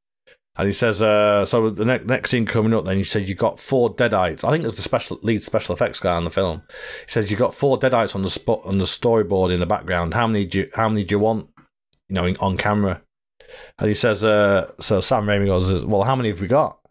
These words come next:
He says, "Well, we've got about hundred and seventy-five models and stuff." He says, "Well, I want a hundred and seventy-five then, please." <laughs> So he's like, "Okay."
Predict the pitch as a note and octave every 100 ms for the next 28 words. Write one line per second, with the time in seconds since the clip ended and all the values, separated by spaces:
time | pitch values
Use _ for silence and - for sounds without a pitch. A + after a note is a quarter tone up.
0 | _ _ _ _ _ _ - - G#2 E2+
1 | F#2 F#2+ - - - - G#2 F#2+ F2+ G#2
2 | F2 E2 A2 A2+ G2 F2+ - _ _ _
3 | _ _ _ G#2 G2+ F2+ D#2+ D2 D#2 E2
4 | E2+ C#2 - _ _ _ F#2+ F#2 F#2+ F#2
5 | F#2 F2 F#2+ E2 F2+ E2+ D2 G#2+ B2+ G2+
6 | D2+ D#2 D2 - _ - - - - -
7 | - - D#4 - E4 - - - D4+ A3
8 | G#3 D#3+ C3 - - - - - _ -
9 | - - - - - _ - - - -
10 | B3 G3 F3+ D4+